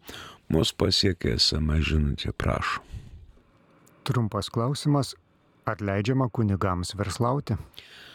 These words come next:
Speaker 1: Kunigams verslauti draudžiama, nebent tą leistų vietos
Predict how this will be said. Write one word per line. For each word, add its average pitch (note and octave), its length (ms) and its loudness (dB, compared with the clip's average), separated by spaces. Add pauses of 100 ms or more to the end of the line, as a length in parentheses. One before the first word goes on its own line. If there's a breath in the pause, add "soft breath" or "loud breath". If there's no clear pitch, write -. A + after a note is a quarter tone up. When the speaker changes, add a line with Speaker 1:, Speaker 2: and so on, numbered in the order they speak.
(1600 loud breath)
Speaker 1:
Kunigams A#2+ 680 4 (100)
verslauti G#2+ 1000 2 (800)
draudžiama, E2 880 2 (580)
nebent A#2 800 2 (320)
tą G2 300 2 (260)
leistų D#2+ 720 2 (420 soft breath)
vietos E2+ 720 2